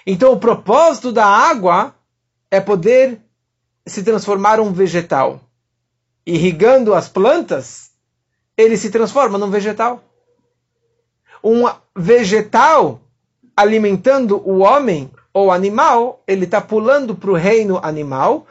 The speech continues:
ou pro reino do racional, do ser humano. O propósito do animal é ele poder se elevar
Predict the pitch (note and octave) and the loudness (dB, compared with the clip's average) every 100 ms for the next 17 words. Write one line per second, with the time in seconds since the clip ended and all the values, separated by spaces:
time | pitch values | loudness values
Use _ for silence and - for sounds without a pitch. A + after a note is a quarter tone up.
0 | - G3+ G3+ B3 B3 C4 D#4 D4+ C4+ C#4 | -8 -4 -2 -2 0 0 0 0 -2 -2
1 | _ _ _ _ _ _ _ _ _ F#3 | _ _ _ _ _ _ _ _ _ -2
2 | F#3+ A3 A3+ B3+ A#3+ C4+ C4+ F#3+ D#3 G3+ | 2 2 0 -2 0 2 0 -4 -4 -2
3 | A3 A3+ B3+ A3 _ _ _ _ _ _ | 0 -2 -4 -10 _ _ _ _ _ _
4 | _ _ _ _ _ _ _ - - - | _ _ _ _ _ _ _ -20 -20 -8
5 | - B3+ C4 C4 D4+ C#4+ A3+ B3 A#3+ A3 | -4 0 0 2 2 0 -2 -4 -2 0
6 | G#3 G#3 C4 C#4+ D3+ - _ _ _ _ | 0 2 2 2 0 -6 _ _ _ _
7 | _ _ _ - G3 G#3 F3 F#3 A#3+ A#3+ | _ _ _ -2 0 0 -4 -4 -4 -4
8 | - G#3+ F#3+ D3 G#3 G#3 D3+ C3+ | -4 -4 -4 0 2 2 2 -4